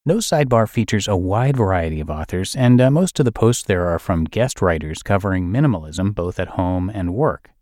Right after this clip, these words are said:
so that we can have lives full of purpose and simplicity.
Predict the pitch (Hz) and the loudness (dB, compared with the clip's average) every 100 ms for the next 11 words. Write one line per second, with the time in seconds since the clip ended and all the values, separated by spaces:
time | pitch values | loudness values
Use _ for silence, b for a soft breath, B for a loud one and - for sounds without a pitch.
0 | - 117 110 110 107 107 107 95 101 117 | -6 -2 0 0 2 2 2 0 0 0
1 | 127 120 - 101 104 104 - 92 90 - | 0 -4 -8 -2 -2 -2 -2 -2 -2 -6
2 | - 98 - 95 - 92 - 73 - | -8 -8 -2 0 0 -4 -4 -8 -10